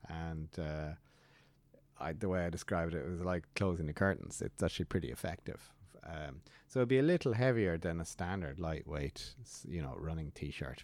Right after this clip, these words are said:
for, for the sun. But it's what, you know, you don't notice the weight, but you do notice the, the, the reflectivity. Uh, the other thing, I had a, a desert cap with the, you know, co-, which is actually mandatory gear on this race, so that your neck is protected, and you put that on, and it makes a big difference in the middle of the sun.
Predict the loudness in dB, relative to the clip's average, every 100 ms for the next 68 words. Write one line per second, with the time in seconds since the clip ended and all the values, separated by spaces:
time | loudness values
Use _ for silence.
0 | -8 -6 -4 -8 -12 _ -8 -6 -6 -2
1 | 0 -2 -6 -20 -12 0 2 2 2 2
2 | 2 0 -2 -2 4 4 4 -2 -4 -4
3 | -2 -2 -2 -6 -8 -4 -2 -2 -2 -4
4 | -4 -4 -2 -2 -4 -6 -6 -6 -6 -4
5 | -4 -4 -4 -4 -4 -6 -8 _ -20 -20
6 | -14 -4 0 0 0 2 2 2 -2 0
7 | 0 -2 0 -2 -2 -4 -6 -4 -2 0
8 | -2 -4 -10 -8 -6 -6 -8 -12 -10 -10
9 | -12 -8 -6 -6 -10 _ -8 -8 -8 -8
10 | -8 -6 -8 -2 -2 -2 -2 0 0 -2
11 | -4 -2 0 0 0 -4 -6 -6 -6 -8
12 | -14 -18 -12 -12 -12 -12 -10 -8 -10 -14
13 | -16 -12 -12 -12 -12 -12 -10 -6 -4 -4
14 | -4 -4 -4 -6 -6 -8 -8 -10 -8 -6
15 | -8 -10 -12 -8 -6 -6 -8 -10 -8 -6
16 | -8